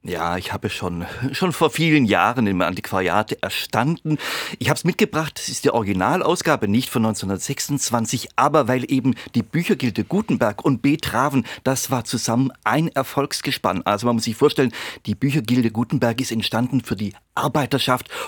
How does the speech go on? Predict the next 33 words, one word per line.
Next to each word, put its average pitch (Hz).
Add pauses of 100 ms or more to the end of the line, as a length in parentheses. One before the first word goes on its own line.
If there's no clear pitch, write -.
(120)
proletarische 104
Literatur 143
mit 95
Klassenstandpunkt, 120 (260)
aber 123
in 120
tollen 131
Ausgaben. 135
Also 113 (180)
ganz 143
tolle 131
Typografen 123
haben 127
für 127
die 113
gearbeitet. 101
Wenn 120
man 117
da 117
aufschlägt, 147
sieht -
man, 127 (320)
ja, 120
das 120
sind 120
immer 139
so, 131 (260)
jedes 131
Kapitelanfang 131
eine 123
Initiale, 127
das 107
sind 123